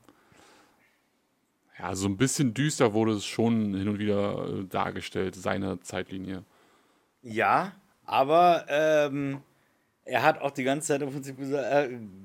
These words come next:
Speaker 2: g-, also er hat, er war zwar absolut begeistert von diesem Sonnenuntergang und
Speaker 1: Und,
Speaker 2: so weiter und
Speaker 1: und
Speaker 2: so
Speaker 1: sein
Speaker 2: fort.
Speaker 1: Bruder lebt in der anderen Zeitlinie.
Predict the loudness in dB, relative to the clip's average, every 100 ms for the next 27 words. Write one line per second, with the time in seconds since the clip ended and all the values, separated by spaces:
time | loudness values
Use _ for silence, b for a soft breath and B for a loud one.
0 | -16 -10 -6 -4 -4 -2 -4 -2 -2 -2
1 | -4 2 2 2 -4 _ _ -6 -4 -6
2 | -8 -8 -6 -6 0 2 0 -4 -6 -4
3 | -6 -4 -6 -2 -2 -2 -2 -2 -2 -2
4 | -2 -6 -4 0 0 0 -6 -6 4 4
5 | 8 6 6 4 8 8 6 0 -2 -2
6 | -2 -2 -4 -6 -6 -8 -8